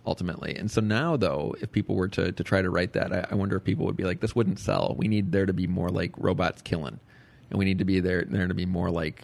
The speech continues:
you know, uh, biological warfare.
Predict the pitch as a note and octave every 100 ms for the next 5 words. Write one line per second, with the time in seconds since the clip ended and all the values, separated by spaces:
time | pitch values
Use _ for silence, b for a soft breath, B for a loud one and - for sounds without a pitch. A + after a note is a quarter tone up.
0 | - - F2 D#2+ - - D#2+ D2+ C2+ D#2
1 | F2+ - - E2 E2+ E2+ E2 - D#2+ -
2 | C2+ - - - -